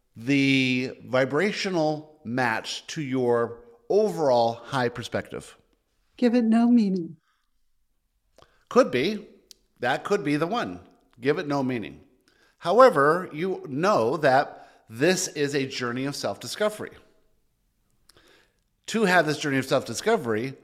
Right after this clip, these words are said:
Speaker 1: you give things meaning.
Speaker 2: Yes.
Speaker 1: You give it meaning so that you can know when your vibration is off. You've, if you gave nothing any meaning, say,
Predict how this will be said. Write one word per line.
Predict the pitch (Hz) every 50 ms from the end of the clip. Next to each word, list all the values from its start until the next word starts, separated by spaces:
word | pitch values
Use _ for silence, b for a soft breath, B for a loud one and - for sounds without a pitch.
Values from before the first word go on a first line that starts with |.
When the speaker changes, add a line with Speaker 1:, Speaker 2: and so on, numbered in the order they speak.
| _ _
Speaker 1:
you | - 120 131 151 165 170 131
give | 127 143 139 -
things | - 151 143 147 135 127
meaning. | 131 170 208 196 120 - - - - - _ _ _ _ _ _ _ _ _ _ _ _ _ -
Speaker 2:
Yes. | 247 233 202 175 - - - - _ _ _ _ - 123 _ _
Speaker 1:
You | 127 135
give | - - 214 214
it | 185 156 147
meaning | 160 196 240 220 170 165
so | 156 170 151
that | 139 147 143
you | 147 135
can | - 165 151 151
know | 156 185 240 226 143 127 139
when | 147 143 147
your | 151 156 147
vibration | 151 143 127 110 120 120 117 - 120 127
is | 135 135 214
off. | 220 175 101 - - - - -
You've, | 123 131 143 135 - -
if | 190 190 190
you | 214 247 262
gave | 220 208 196 185 170 147
nothing | 156 156 156 151 - 147 127 135 -
any | - 135 120 117 107
meaning, | 110 127 147 135 98 78 76 117 156 170 - _ _ _ _ _ _ _ _ _ _ _ _ _ _ _
say, | - - 135 123 120 117 113 113 113 110 B